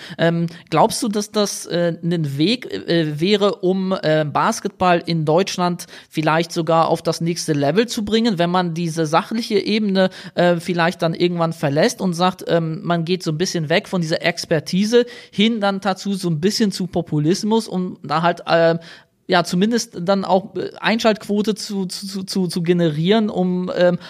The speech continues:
halt diesen Unterhaltungsfaktor da auch noch irgendwie mit reinzukriegen. Weil ich hab das Gefühl persönlich, das ist das, was halt in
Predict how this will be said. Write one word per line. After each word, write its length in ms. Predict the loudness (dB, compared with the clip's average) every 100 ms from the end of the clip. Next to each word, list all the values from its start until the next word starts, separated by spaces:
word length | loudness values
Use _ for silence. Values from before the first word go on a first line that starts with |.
| -2
halt 180 | -2 0
diesen 160 | -4
Unterhaltungsfaktor 960 | -2 0 4 2 2 -4 -2 -4 -2 -2
da 100 | 0
auch 100 | 0
noch 160 | -2 -4
irgendwie 280 | -4 -2
mit 180 | -2 -2
reinzukriegen. 680 | -4 -4 -6 -6 -4 -4 -6 -8 0
Weil 200 | 2 2
ich 160 | 0 0
hab 100 | 0
das 160 | -2
Gefühl 320 | -2 -2 2 4
persönlich, 540 | 4 4 4 4 -2 -8 -14 -4
das 160 | -2
ist 180 | -2 0
das, 220 | 0 2
was 160 | 0 0
halt 140 | -2
in 200 | -2 -6